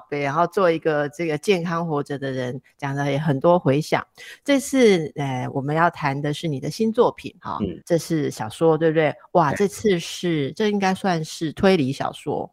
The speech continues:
Speaker 2: 对，对，对，对，对。
Speaker 1: 好，你，你真喜欢推理小说，为什么？
Speaker 2: 因为吼，推理小说有一个，诶，好处啦，莫讲好处啦，讲我感觉人生嘛是在推理吼，咱有足侪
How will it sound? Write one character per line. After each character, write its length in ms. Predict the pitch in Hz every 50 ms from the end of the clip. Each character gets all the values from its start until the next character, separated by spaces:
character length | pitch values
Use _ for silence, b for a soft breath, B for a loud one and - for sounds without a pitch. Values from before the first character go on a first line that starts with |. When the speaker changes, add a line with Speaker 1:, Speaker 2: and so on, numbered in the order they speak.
| _ -
Speaker 2:
对， 160 | 120 113 104
对， 180 | 95 101 95 90
对， 220 | 80 92 90 82
对， 180 | 82 87 85 76
对。 240 | - 85 80 - _ _ -
Speaker 1:
好， 240 | - - - - -
你， 140 | 240 262 254 -
你 80 | 269 294
真 160 | 285 254 220 220
喜 80 | 220 269
欢 220 | 247 254 254 240
推 220 | - 208 208 202
理 120 | 180 160 151
小 220 | 147 - 131 117
说， 220 | 120 - 143 135 131
为 100 | 131 131
什 100 | - 139
么？ 100 | 131 131 127 - - _ _ _
Speaker 2:
因 180 | - 131 120 110
为 80 | 107 113
吼， 260 | 120 113 107 101 98
推 260 | 101 - - - 165
理 100 | 175 175
小 200 | 170 135 104 98
说 420 | - - 143 143 143 147 151 151 151
有 180 | 131 113 107 123
一 60 | 139
个， 560 | 127 - 127 123 120 117 113 110 107 107 107 -
诶， 680 | - 117 110 104 104 104 101 101 101 101 101 101 101 98 -
好 340 | - - 101 98 92 92 98
处 420 | - - - - 175 160 135 117
啦， 260 | 107 95 80 - 110 113
莫 160 | 139 175 165
讲 200 | - 156 156 156
好 180 | 131 117 - -
处 160 | - - 127
啦， 100 | 110 107
讲 180 | 110 143 165 165 b b b b
我 140 | b 147 147
感 120 | 151 156
觉 200 | 160 165 143 127
人 120 | 123 123 120
生 220 | - 139 135 135
嘛 140 | 127 107 92
是 200 | - - 98 98
在 160 | 104 110 113
推 360 | 113 - - 110 107 107 107
理 240 | 95 98 80 - - -
吼， 240 | - 90 82 82 _ -
咱 100 | 123 131
有 120 | 135 120 98
足 120 | - 123
侪 380 | 120 - 110 95 87 82 82